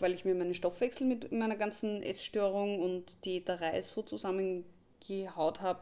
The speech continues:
dass er nachweislich geschädigt ist und ich mehrere Jahre für die,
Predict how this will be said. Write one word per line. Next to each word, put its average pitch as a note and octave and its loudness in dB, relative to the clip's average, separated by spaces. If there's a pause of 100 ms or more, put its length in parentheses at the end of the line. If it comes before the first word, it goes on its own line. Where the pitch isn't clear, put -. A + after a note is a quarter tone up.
(100)
dass F3 0
er E3+ 2
nachweislich E3+ -2
geschädigt A3+ 6
ist A#3 2
und F#3+ 2
ich F3+ -6
mehrere G3 4
Jahre F3 2
für F#3+ -8
die, F#3 -2